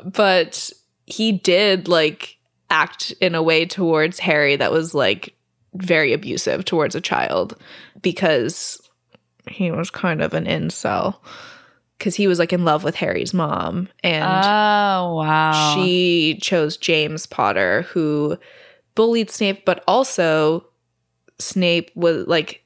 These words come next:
Speaker 1: said some really horrible things to Lily and, like, called her a mudblood and, like, was upset that she didn't reciprocate his romantic feelings, um, and then became really cruel and ended up joining Voldemort. So, you know.
Speaker 2: So in the end, he does,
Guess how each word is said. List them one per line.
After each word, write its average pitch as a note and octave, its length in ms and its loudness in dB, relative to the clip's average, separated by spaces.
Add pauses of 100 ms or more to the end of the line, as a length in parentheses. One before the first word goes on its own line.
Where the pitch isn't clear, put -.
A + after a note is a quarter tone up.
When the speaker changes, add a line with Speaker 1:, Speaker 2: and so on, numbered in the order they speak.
Speaker 1:
said - 280 -2
some E3+ 100 -6
really D3+ 140 0
horrible F#3+ 280 -2
things F3+ 240 -8
to F#3 100 -2
Lily E3 300 0
and, F3 100 -2
like, E3 120 -6
called - 220 -4
her F#3+ 100 -4
a E3+ 40 -6
mudblood - 600 -4
and, F#2 200 -4
like, F2+ 220 -2
was E3 160 0
upset - 320 -6
that E3+ 120 -4
she D#3 340 -2
didn't F3+ 300 -4
reciprocate E3+ 680 -6
his F3 240 -4
romantic - 420 -6
feelings, F2 580 -8 (500)
um, D#3+ 180 2
and F3 120 -2
then D3 120 0
became D#3+ 340 -4
really E3+ 200 -4
cruel A#3+ 400 2
and G#3+ 140 0
ended A3 260 0
up B3 140 -2
joining C4 640 2 (220)
Voldemort. A3+ 480 0 (120)
So, A#3 480 0 (340)
you A3 120 2
know. C3 220 0 (380)
Speaker 2:
So - 200 0
in A3 140 0
the C4 140 -2
end, F#3 280 0
he G#3 140 -2
does, F#3 300 -2